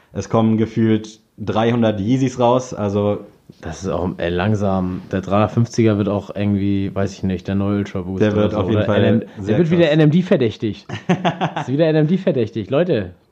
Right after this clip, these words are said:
Speaker 2: ne?
Speaker 1: Da kommt
Speaker 2: Denkt
Speaker 1: auf jeden
Speaker 2: dran.
Speaker 1: Fall der Yeezrel. Ich hab keine Ahnung, wie man es ausspricht. So ein neongelber Colorway. Sieht ganz schön aus, aber meins ist es nicht.
Speaker 2: Das ist ein Schuh, den finde ich super cool, aber würde ich niemals kaufen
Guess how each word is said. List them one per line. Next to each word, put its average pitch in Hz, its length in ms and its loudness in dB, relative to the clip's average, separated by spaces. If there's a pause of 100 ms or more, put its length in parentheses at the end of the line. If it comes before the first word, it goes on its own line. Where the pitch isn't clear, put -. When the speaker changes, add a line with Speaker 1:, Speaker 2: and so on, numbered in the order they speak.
Speaker 2:
ne? 110 80 -4
Speaker 1:
Da 175 260 -2 (240)
kommt 143 180 0
Speaker 2:
Denkt 147 100 2
Speaker 1:
auf 127 80 0
jeden 110 180 0
Speaker 2:
dran. - 0 -
Speaker 1:
Fall 123 180 0
der 110 480 0 (120)
Yeezrel. 135 880 0
Ich 117 140 -4
hab 110 160 -2
keine 117 220 0
Ahnung, 110 120 -2
wie 110 60 0
man 107 80 -2
es 101 40 -8
ausspricht. 110 480 -2
So 104 80 -2
ein 101 280 0
neongelber 110 640 2
Colorway. 107 420 0
Sieht 104 160 -4
ganz 113 240 0
schön 113 200 0
aus, 107 180 0
aber 98 400 -2 (600)
meins 104 280 0
ist 110 120 -6
es 98 120 -8
nicht. 120 540 0
Speaker 2:
Das 135 160 0
ist 160 140 0
ein 160 80 6
Schuh, 156 200 2
den 131 180 2
finde 123 200 -2
ich - 100 -12
super 147 360 0 (180)
cool, 170 340 4
aber 120 240 -2
würde 123 140 -2
ich - 80 -10
niemals 131 280 0
kaufen 90 300 -6